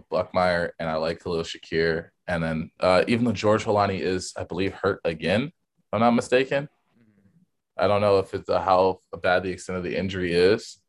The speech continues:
I have to look that up. Actually, I will look that up if he's still hurt again. But I, I just think, you know, Oklahoma State,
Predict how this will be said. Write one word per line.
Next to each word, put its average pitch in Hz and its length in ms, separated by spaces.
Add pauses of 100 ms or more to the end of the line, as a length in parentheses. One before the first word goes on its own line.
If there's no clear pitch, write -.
(140)
I 92 80
have 98 160
to 98 80
look 87 160
that 87 120
up. 92 200
Actually, 101 420
I 82 60
will 82 240
look 76 160
that 82 100
up - 140
if - 80
he's - 100
still 80 220
hurt 82 220
again. 80 380
But 107 280 (500)
I, 147 220
I 165 60
just 180 260
think, 165 280
you 139 120
know, 123 200
Oklahoma 147 380
State, 127 380